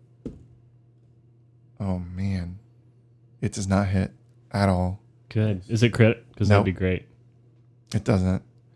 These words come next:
Speaker 1: But it, like, tries to, um, bite you. It doesn't understand what a shield is 'cause it's never seen one before.
Speaker 2: Mm-hmm.
Speaker 1: So it just, like, bounces off your shield, even though you didn't have your shield up. That's how
Speaker 2: <laughs> That's how bad it was.
Speaker 1: that's how magical your shield is. Um,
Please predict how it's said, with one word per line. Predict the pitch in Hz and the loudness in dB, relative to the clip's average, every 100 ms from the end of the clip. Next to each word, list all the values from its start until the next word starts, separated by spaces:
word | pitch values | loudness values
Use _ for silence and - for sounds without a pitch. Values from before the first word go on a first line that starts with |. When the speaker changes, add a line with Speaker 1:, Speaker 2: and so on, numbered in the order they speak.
| _ - | _ 2
Speaker 1:
But | 113 | 6
it, | 120 | 8
like, | 120 113 | 6 6
tries | 123 113 110 | 6 6 6
to, | 117 110 104 107 - - | 6 6 6 2 -2 2
um, | 101 95 95 95 - _ - 120 | 4 4 2 -2 -8 _ -12 0
bite | 113 110 | 4 4
you. | 117 123 127 - - | 6 6 4 0 0
It | 117 | 6
doesn't | 135 135 | 8 8
understand | 131 120 117 104 - - 107 117 110 | 8 6 4 2 2 4 6 6 6
what | 104 | 4
a | 101 | 4
shield | - 110 123 143 | 2 2 4 4
is | 156 151 | 2 0
'cause | 113 104 | 0 2
it's | 104 | 2
never | 104 101 | 2 2
seen | 113 113 | 4 4
one | 120 | 4
before. | 127 131 139 143 143 - | 2 2 2 2 0 -2
Speaker 2:
Mm-hmm. | 123 107 | 0 4
Speaker 1:
So | 107 | 4
it | 107 | 4
just, | 110 | 6
like, | 107 98 - | 6 4 0
bounces | 101 101 110 101 | 0 2 0 2
off | 98 98 | 2 2
your | 104 | -2
shield, | - 101 101 | 0 0 2
even | - 156 165 | 2 4 4
though | |
you | 165 | 4
didn't | 156 143 | 4 2
have | 139 | 4
your | 135 | 2
shield | 131 131 127 | 2 2 2
up. | 127 - | 2 0
That's | - - | -6 -4
how | - 117 110 - | 0 0 0 -6
Speaker 2:
<laughs> | - | 2
That's | 131 - - | 4 4 2
how | 131 | 0
bad | 113 - - | 0 -6 -14
it | - | -4
was. | |
Speaker 1:
that's | 107 - | -2 0
how | 98 95 101 123 - | 0 0 -4 -12 -6
magical | 104 101 101 98 101 | 2 2 2 -2 -4
your | 95 95 | -4 -4
shield | - 98 98 | -4 -2 -2
is. | 98 - - _ _ - 127 - | -4 -10 -20 _ _ -2 -2 2
Um, | 98 95 95 92 143 | 2 4 4 2 0